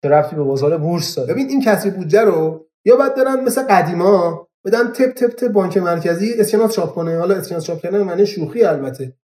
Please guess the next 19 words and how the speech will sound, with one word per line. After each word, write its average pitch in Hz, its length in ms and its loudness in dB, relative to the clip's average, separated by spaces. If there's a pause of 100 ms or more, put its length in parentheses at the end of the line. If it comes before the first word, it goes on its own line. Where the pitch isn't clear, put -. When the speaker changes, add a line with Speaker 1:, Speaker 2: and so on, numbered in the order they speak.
Speaker 2:
خلق 165 300 0
اعتبار 160 560 0
کنه، 120 260 -8 (380)
که - 80 -4
این، 302 320 -8 (120)
امیدوارم 220 680 4
این 269 100 0
کارو 226 200 4
نکنن. 165 340 -2
این 294 280 -6
بدترین 254 600 0
کار 240 240 6
ممکن 190 300 0
واسه 156 220 -4
اقتصاد، 120 460 -12 (440)
چون 285 140 0
با 262 100 6
ظریف 214 480 2
فزایندهٔ 202 1040 2